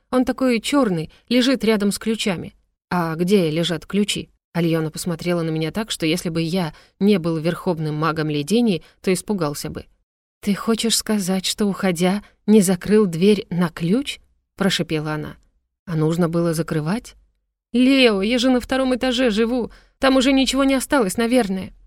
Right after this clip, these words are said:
Чуть не плача проговорила, между прочим, будущая королева ледений. И тут я прямо разозлился. «А тебе какая разница?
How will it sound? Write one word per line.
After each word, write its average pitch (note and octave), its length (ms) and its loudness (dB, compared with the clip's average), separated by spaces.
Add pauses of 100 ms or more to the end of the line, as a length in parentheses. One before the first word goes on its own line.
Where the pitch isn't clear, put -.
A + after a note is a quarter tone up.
(140)
Чуть - 200 -2
не G3 100 2
плача A3 340 -2
проговорила, G3+ 640 0
между F#3 300 0
прочим, F#3 400 -2
будущая G#3+ 460 -2
королева E3 420 -2
ледений. D#3 540 -4 (280)
И E3 100 -4
тут F#3+ 200 -2
я F#3 120 0
прямо F3+ 380 -2 (180)
разозлился. F3 840 0 (260)
«А F#3 140 0
тебе A#3+ 300 0
какая F3+ 340 -2
разница? E3+ 500 -6